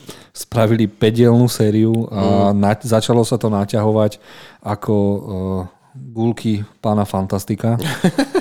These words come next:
Speaker 2: No, ako tá dvojka, to bolo natiahnuté fakt, to myslím si, že nebolo to na celý film a tá dvojka celkovo pôsobila iba ako príprava na trojku. Takže ja dúfam, že tá trojka aspoň už bude o niečom, keď už si to nachystali celým jedným filmom.
Speaker 1: Ale jedno veľké plus,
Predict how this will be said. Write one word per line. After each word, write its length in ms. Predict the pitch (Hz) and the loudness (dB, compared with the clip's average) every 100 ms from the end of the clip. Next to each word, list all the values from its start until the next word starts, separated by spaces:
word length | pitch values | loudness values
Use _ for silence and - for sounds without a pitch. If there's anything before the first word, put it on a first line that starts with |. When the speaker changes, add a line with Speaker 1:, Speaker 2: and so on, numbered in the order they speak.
| - 269 _ 151 170 151 131 | -6 -20 _ -12 -10 -10 -12
Speaker 2:
No, 240 | - 113 123 | 0 2 2
ako 160 | 101 | 0
tá 120 | 101 95 | -4 -2
dvojka, 280 | 98 98 98 | 0 0 -2
to 120 | 98 | -2
bolo 180 | 98 92 | 0 0
natiahnuté 560 | 90 - 92 90 87 | -2 -4 -6 -4 -8
fakt, 320 | - 87 82 | -6 -6 -6
to 300 | 90 87 87 | -6 -4 -2
myslím 260 | 87 82 87 | -4 -8 -10
si, 120 | 87 | -10
že 120 | 87 | -8
nebolo 340 | 87 98 95 92 | -2 -2 0 -2
to 140 | 95 | -2
na 80 | 90 | -6
celý 280 | 85 95 90 | -4 -4 -6
film 260 | - 92 85 | -4 -6 -4
a 80 | |
tá 80 | 90 | -8
dvojka 320 | 87 90 90 | -6 -6 -8
celkovo 640 | - 113 107 104 98 95 - _ _ | -6 -4 -2 0 0 0 -6 _ _
pôsobila 480 | - 101 - 98 95 | -4 -2 0 0 0
iba 240 | 90 95 | 2 0
ako 240 | 92 98 90 _ _ - | 0 -4 -6 _ _ -10
príprava 440 | 98 101 101 92 | -6 -2 0 0
na 80 | 87 | -2
trojku. 480 | 90 90 - 78 - | -2 -2 -4 -10 -10
Takže 220 | 85 92 | -6 -2
ja 100 | 95 | -2
dúfam, 460 | 90 113 131 123 107 | 0 0 2 0 -2
že 160 | 104 | -4
tá 140 | 98 98 | -4 -2
trojka 340 | 101 98 92 | -2 -2 -4
aspoň 320 | 90 - 90 | -4 -6 -6
už 40 | 82 | 0
bude 200 | 104 107 | 2 4
o 140 | 101 | 2
niečom, 420 | 98 92 92 87 - _ _ - | -2 -2 -6 -6 -12 _ _ -12
keď 140 | 92 | -8
už 100 | 87 | -8
si 100 | - | -10
to 100 | 90 | -8
nachystali 480 | 87 - 90 85 82 | -8 -8 -8 -6 -8
celým 240 | - 87 82 | -6 -8 -6
jedným 220 | 85 80 | -8 -8
filmom. 320 | 87 85 80 - _ _ | -8 -8 -10 -16 _ _
Speaker 1:
Ale 380 | - 107 95 82 _ _ _ _ - | -4 0 0 -2 _ _ _ _ 0
jedno 260 | 110 113 | 2 4
veľké 280 | 104 101 110 | 4 2 2
plus, 440 | - 110 147 - | 2 4 4 0